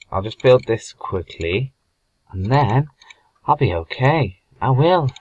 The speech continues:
I'll be okay. Trust me. Ch-, God, this is getting harder and harder each time. Ugh!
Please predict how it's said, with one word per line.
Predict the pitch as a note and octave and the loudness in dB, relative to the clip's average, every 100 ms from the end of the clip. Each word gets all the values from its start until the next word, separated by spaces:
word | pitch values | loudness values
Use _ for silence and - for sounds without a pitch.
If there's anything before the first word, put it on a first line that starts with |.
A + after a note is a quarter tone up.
| _ C#3+ | _ 2
I'll | E3 | 4
be | D3 F#2+ | 4 0
okay. | E2+ - - E2 G2+ - _ - - - - - | -2 -6 -8 -8 -8 -12 _ -20 -20 -20 -20 -20
Trust | - F3+ - - | -10 -10 -10 -8
me. | F#2 E2 E2 _ _ _ _ _ _ | -6 -6 -12 _ _ _ _ _ _
Ch-, | - - - _ _ _ _ _ _ - _ _ _ | -10 -10 -12 _ _ _ _ _ _ -20 _ _ _
God, | C3 D3 | 4 4
this | C#3+ | 4
is | C#3+ | 2
getting | C#3+ B2+ A#2 | 6 6 6
harder | A#2+ B2+ A2+ G#2+ G#2 | 8 8 8 4 0
and | G2+ | 0
harder | G#2 G#2 | -2 -2
each | F#2+ - | -4 0
time. | G2+ - | 0 2
Ugh! | - C3+ C#3 C3+ | 6 8 10 10